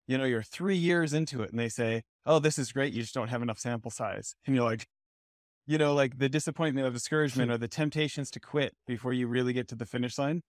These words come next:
Speaker 1: and how to overcome that?
Speaker 2: Well, I had a particular, uh, good cheerleader. He was my agent, and he was, uh, the agent that we had that, of our first book, The Moral Intelligence. And I'd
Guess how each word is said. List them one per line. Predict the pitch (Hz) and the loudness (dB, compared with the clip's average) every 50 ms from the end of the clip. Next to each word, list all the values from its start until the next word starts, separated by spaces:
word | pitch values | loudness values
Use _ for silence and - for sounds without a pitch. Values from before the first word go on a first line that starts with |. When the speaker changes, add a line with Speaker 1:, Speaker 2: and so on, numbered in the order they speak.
| _ _ _ - | _ _ _ -8
Speaker 1:
and | 127 113 | -6 -2
how | 110 120 | -2 0
to | 120 123 | 0 0
overcome | 123 120 120 107 - 123 127 | 0 0 0 0 0 0 2
that? | 135 143 160 - - _ _ _ _ _ _ _ _ _ _ _ _ _ _ _ _ | 2 2 0 -2 -6 _ _ _ _ _ _ _ _ _ _ _ _ _ _ _ _
Speaker 2:
Well, | - 151 156 | 0 2 2
I | 160 175 | 4 4
had | 175 175 175 170 | 2 2 2 0
a | 160 | -2
particular, | - - 139 - - 160 151 131 143 147 139 139 131 127 120 113 110 107 - | -2 -6 -4 0 2 2 4 4 4 6 6 6 4 4 0 -2 -6 -8 -4
uh, | 123 120 117 120 117 117 117 110 - _ _ - | -2 0 2 2 2 0 -2 -4 -8 _ _ 0
good | 120 147 143 120 107 | 4 4 4 4 2
cheerleader. | - - 147 151 147 139 127 123 117 117 117 117 113 113 110 | 2 4 6 6 6 6 4 4 2 2 2 2 0 0 0
He | 117 123 | 2 2
was | 123 117 110 98 | 0 0 0 -2
my | 104 120 123 | -2 0 0
agent, | 123 123 123 127 131 127 139 156 156 156 151 - - - - - | 0 0 0 0 0 2 2 2 2 2 -2 -4 -10 -14 -14 -10
and | - 131 120 117 123 | -4 0 2 2 4
he | 127 127 123 | 4 4 2
was, | 117 120 113 107 107 98 - | 2 0 0 -2 -4 -4 -4
uh, | 120 120 117 113 113 110 104 104 _ | -2 0 0 0 -2 -2 -4 -8 _
the | - 127 117 123 | -12 -8 -6 -4
agent | 127 127 113 127 120 110 | -4 -4 -2 -4 -4 -4
that | - 123 120 | -4 -6 -4
we | 113 113 117 | -4 -4 -2
had | - 123 120 113 | 0 0 0 0
that, | 110 113 117 110 - _ _ _ - - | 0 -2 -2 -4 -6 _ _ _ -12 -8
of | - 117 101 | -6 -2 0
our | 120 123 113 | 0 0 0
first | - - 123 120 110 - - | 0 0 0 0 -2 -4 -4
book, | 117 123 127 127 - - | 0 0 0 0 -2 -6
The | - 123 | -6 -4
Moral | 117 107 120 120 120 117 117 | -2 -2 0 0 2 2 0
Intelligence. | 113 107 - - 123 120 123 120 123 143 131 - - _ _ _ _ _ _ _ _ _ _ _ _ _ - | 0 -2 0 0 0 2 2 0 0 -2 -2 -4 -8 _ _ _ _ _ _ _ _ _ _ _ _ _ 2
And | 156 156 156 | 6 8 8
I'd | 156 156 131 | 8 6 4